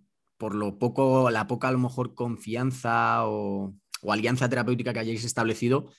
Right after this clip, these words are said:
el cómo sepas si la va a interiorizar, si la va a entender, si la va a comprender bien, porque muchas veces a lo mejor estás haciendo un pan con tortas y estás incrementando esa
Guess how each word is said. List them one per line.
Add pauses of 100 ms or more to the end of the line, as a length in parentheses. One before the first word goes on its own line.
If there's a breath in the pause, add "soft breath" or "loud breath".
(300 loud breath)
el
cómo
sepas
si
la
va
a
interiorizar,
si
la
va
a
entender,
si
la
va
a
comprender
bien,
porque
muchas
veces
a
lo
mejor
estás
haciendo
un
pan
con
tortas
y
estás
incrementando
esa